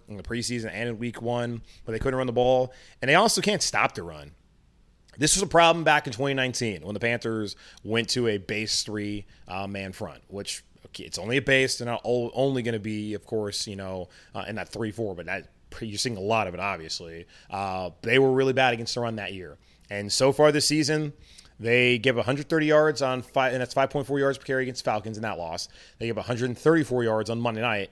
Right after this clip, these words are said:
That's four point one yards per carry against Saints. And then I looked, I, I wrote this down before the end of the game 'cause I knew the Seahawks were about to kneel it down. So I wanted to actually get to what the real total was, not, like, the total after they had the kneel down.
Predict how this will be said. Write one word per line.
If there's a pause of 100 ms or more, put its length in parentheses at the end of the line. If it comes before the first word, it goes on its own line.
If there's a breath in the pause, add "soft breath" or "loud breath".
That's
four
point
one
yards
per
carry
against
Saints. (260 loud breath)
And
then
I
looked,
I,
I
wrote
this
down
before
the
end
of
the
game
'cause
I
knew
the
Seahawks
were
about
to
kneel
it
down.
So
I
wanted
to
actually
get
to
what
the
real
total
was, (220 loud breath)
not,
like,
the
total
after
they
had
the
kneel
down.